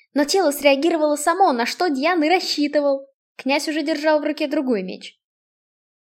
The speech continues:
"Не отобьёшься, я тебя зарублю". И даже не дал времени собраться, сразу сделал выпад. Они обменялись десятком ударов, не более,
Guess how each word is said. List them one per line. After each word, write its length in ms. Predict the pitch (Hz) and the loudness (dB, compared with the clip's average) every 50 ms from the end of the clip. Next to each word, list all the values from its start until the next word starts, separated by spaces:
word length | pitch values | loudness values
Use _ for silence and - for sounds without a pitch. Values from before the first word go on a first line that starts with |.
| _ | _
"Не 280 | - 208 208 220 233 240 | -8 -4 0 4 4 4
отобьёшься, 800 | 254 247 294 285 269 302 339 359 349 - - - - 202 - - _ _ _ _ | 6 6 4 2 4 4 2 2 0 0 -4 -4 -6 -6 -8 -14 _ _ _ _
я 300 | 233 226 247 285 302 294 | -6 2 4 6 4 4
тебя 300 | 294 294 262 269 233 220 | 2 2 4 4 4 4
зарублю". 600 | 214 220 208 214 202 190 190 185 175 175 - _ _ _ _ _ _ _ _ _ _ | 2 -2 -2 -2 -2 -2 -4 -4 -6 -8 -12 _ _ _ _ _ _ _ _ _ _
И 100 | - 262 | -10 2
даже 260 | 240 311 359 381 392 | 4 4 4 4 2
не 140 | 392 392 392 | 0 0 4
дал 180 | 381 370 381 370 | 4 4 4 4
времени 340 | 392 392 381 370 370 370 381 | 2 0 2 2 0 0 0
собраться, 640 | - 415 381 349 320 311 349 359 - - 233 220 | 2 2 4 6 6 6 4 4 2 -2 -4 -4
сразу 420 | - - - 294 294 285 285 330 311 | -4 2 4 6 6 6 4 2 -2
сделал 420 | 302 277 277 285 302 311 320 311 | 0 4 4 6 6 4 2 0
выпад. 380 | 269 269 269 269 233 202 - - _ _ _ _ _ _ _ _ | 0 0 0 -2 -4 -4 -4 -10 _ _ _ _ _ _ _ _
Они 200 | - 240 269 311 330 | -6 -4 -2 0 0
обменялись 520 | 285 277 277 302 294 311 302 294 302 269 | 0 2 2 2 2 0 0 0 -2 -2
десятком 480 | 254 269 269 302 294 294 - 285 277 285 | -4 -4 -2 -2 -2 -2 -2 -2 -2 0
ударов, 380 | 277 311 311 277 - - - | 2 4 4 4 2 0 -2
не 100 | 233 247 | -4 -2
более, 460 | 247 277 302 294 240 208 185 180 - | 0 2 2 2 2 2 -2 -4 -8